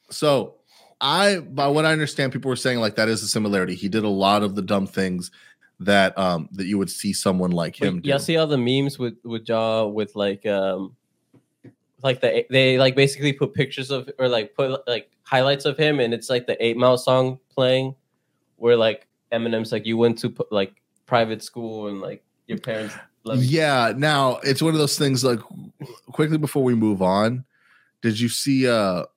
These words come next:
Speaker 1: did you see, like, the Instagram posts, like, the, his old Instagram posts that popped up of him?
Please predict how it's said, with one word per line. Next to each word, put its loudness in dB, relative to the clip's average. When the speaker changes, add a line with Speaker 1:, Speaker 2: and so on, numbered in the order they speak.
Speaker 1:
did 0
you 0
see, 0
like, 0
the 2
Instagram 0
posts, -2
like, -2
the, 2
his 0
old 4
Instagram -2
posts -6
that 0
popped 0
up 2
of -6
him? -4